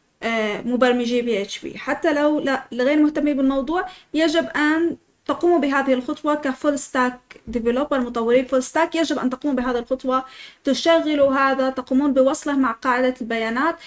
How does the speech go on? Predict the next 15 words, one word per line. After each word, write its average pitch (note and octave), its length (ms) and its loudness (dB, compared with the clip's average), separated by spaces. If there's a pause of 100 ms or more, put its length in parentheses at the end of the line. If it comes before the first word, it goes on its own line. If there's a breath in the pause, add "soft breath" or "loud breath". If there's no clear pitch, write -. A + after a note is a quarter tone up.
(180 loud breath)
هذا D#4+ 200 4
الشيء D4+ 340 -2
كله F#4 440 6
أنا C4+ 120 0
قمت B3+ 320 -2
به B3+ 340 0 (260 loud breath)
بالخطوة C4+ 1120 0 (280)
السابقة، A#3+ 960 0 (340 soft breath)
آه، A#3+ 140 0
من، B3 540 0
آه، A#3+ 80 -4
مسار A3 680 -4
نيكست G#3+ 500 -6 (160)
جي A3 300 -4
إس، - 320 -10